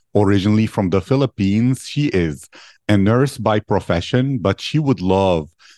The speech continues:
to change her career into fashion. She had some freelance experience before as a model, mostly in photo shoots. Mishi loves exploring places and traveling.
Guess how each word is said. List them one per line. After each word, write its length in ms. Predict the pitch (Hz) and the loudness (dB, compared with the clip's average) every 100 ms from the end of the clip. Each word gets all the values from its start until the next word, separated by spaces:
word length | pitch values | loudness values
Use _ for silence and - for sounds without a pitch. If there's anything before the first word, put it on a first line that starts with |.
| _ | _
to 100 | 107 | -2
change 380 | - 123 131 117 | 0 0 0 2
her 160 | 107 | -2
career 560 | 98 101 87 92 113 117 | 0 0 2 2 0 0
into 240 | 101 92 95 | -2 -2 -2
fashion. 800 | - 95 85 - 78 76 73 80 _ _ _ _ | -2 -2 -2 -2 -4 -4 -8 -12 _ _ _ _
She 320 | - - 180 | -6 0 0
had 420 | 113 90 82 76 - - | 0 0 -2 -4 -10 -12
some 240 | - 110 | -2 -2
freelance 640 | 95 - 170 139 113 123 101 | -2 0 0 2 0 0 -2
experience 580 | - - 107 101 104 | -6 -2 0 2 0
before 480 | - 90 - 87 104 | -2 -2 0 2 2
as 160 | 98 92 | 0 0
a 80 | 85 | 0
model, 480 | 90 90 104 120 | 0 0 0 0
mostly 680 | 110 92 104 - 113 113 117 | 0 -2 -2 -4 -2 -2 0
in 140 | 90 | -2
photo 300 | 87 104 95 | -2 -2 -2
shoots. 520 | 85 98 80 76 - - - - _ - | -2 -2 -2 -4 -10 -20 -20 -20 _ -2
Mishi 480 | 98 123 127 120 95 | 2 2 2 0 0
loves 520 | 87 87 78 76 80 - - _ - | 2 0 0 -4 -14 -20 -20 _ -2
exploring 680 | 110 - - 135 147 147 139 | -2 -4 0 2 2 0 -2
places 680 | 127 123 127 - 127 123 - | 0 0 0 2 0 0 -4
and 240 | 101 98 - | -2 -2 -2
traveling. 680 | 90 87 98 101 110 131 | -2 0 0 0 0 -2